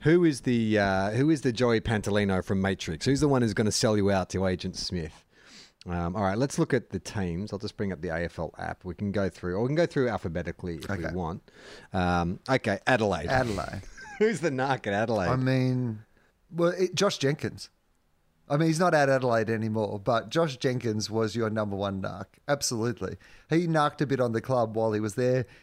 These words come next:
Speaker 2: He's been known to, or, I mean, Tex, Tex could be a narc as well, but he's more,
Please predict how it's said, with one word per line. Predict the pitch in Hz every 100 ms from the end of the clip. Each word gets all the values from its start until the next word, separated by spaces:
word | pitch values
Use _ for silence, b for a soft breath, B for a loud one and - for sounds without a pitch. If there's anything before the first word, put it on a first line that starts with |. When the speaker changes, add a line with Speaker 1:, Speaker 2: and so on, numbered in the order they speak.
| B
Speaker 2:
He's | 127 127
been | 110 127 120
known | 117 120 120 120
to, | 131 117 110 b b _ -
or, | 196
I | 214
mean, | 214 220
Tex, | - 226 - - -
Tex | - 214 -
could | 175
be | 131 117
a |
narc | 104 101 101
as | 113 -
well, | 107 95
but | 120
he's | 151 151
more, | 156 147 127